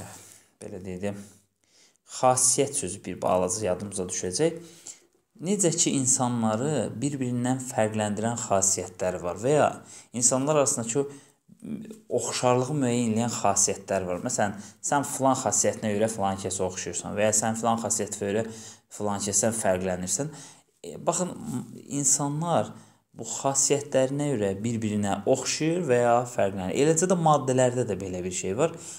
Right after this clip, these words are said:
Maddələri bir-birindən fərqləndirən və ya onlar arasındakı oxşarlığı müəyyən eləyən əlamətlər var. Biz bunlara deyəcəyik maddələrin xassələri. Yəni, bəzi maddələr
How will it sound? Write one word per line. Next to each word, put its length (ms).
Maddələri 920
bir-birindən 720
fərqləndirən 800
və 140
ya 100
onlar 320
arasındakı 480
oxşarlığı 800
müəyyən 600
eləyən 340
əlamətlər 720
var. 160
Biz 200
bunlara 320
deyəcəyik 500
maddələrin 880
xassələri. 880
Yəni, 240
bəzi 260
maddələr 380